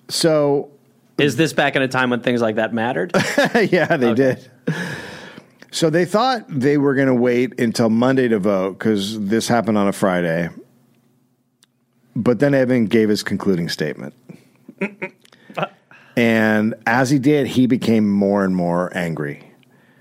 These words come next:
Speaker 2: Good.
Speaker 1: And he attacked a House re-, rep for a horse racing thing that he'd been cleared of years before. So there's some sort of weird horse racing thing. And
Speaker 2: You
Speaker 1: they
Speaker 2: drugged a pony!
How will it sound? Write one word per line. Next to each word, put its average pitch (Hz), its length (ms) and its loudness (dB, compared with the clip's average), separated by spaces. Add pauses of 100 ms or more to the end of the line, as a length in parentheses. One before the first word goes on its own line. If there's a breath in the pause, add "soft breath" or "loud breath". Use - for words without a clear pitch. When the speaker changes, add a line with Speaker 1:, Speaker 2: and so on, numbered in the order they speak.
(120)
Speaker 2:
Good. 101 160 -2
Speaker 1:
And 104 340 2
he 110 200 2
attacked 156 480 0
a 160 40 2
House 139 480 0
re-, 101 220 2 (120)
rep 87 520 -2
for 104 280 0
a 101 40 0
horse 143 380 0
racing 98 340 0
thing 85 540 -6 (480 loud breath)
that 107 120 0
he'd 117 160 2
been 113 160 0
cleared 143 340 2
of 123 120 2
years 113 320 2
before. 85 480 -2
So - 140 -2
there's 107 160 0
some 143 120 0
sort 135 180 2
of 110 360 -4 (360 loud breath)
weird 107 280 2
horse 104 240 0
racing 101 280 0
thing. 98 260 0
And 131 100 2
Speaker 2:
You 427 140 2
Speaker 1:
they - 60 -4
Speaker 2:
drugged 381 260 0
a 320 180 -2
pony! 349 640 0